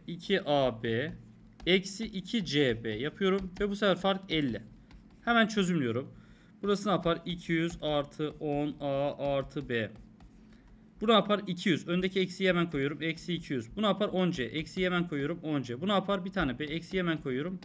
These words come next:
B eşittir elli. Zaten bunlar otomatik birbirini götürdü. Ee, e, götürdü.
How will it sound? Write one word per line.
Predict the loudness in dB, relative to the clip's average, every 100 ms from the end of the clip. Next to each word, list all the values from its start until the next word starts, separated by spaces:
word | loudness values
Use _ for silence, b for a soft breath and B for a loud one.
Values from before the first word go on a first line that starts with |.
| -2
B | 0 -2 B B B -4
eşittir | -4 -4 -8 -2
elli. | 0 0 -2
Zaten | 0 0 0 -2
bunlar | -2 -2
otomatik | -4 -4 -8 -8 -8
birbirini | -6 -4
götürdü. | -4 -2 0 4 4 2 B B B B B B B B B B B 0
Ee, | 2 4 4 2 2 -2 B B B B B B B 2
e, | 6 6 6
götürdü. | 2 -2 -2 -4 -2 -2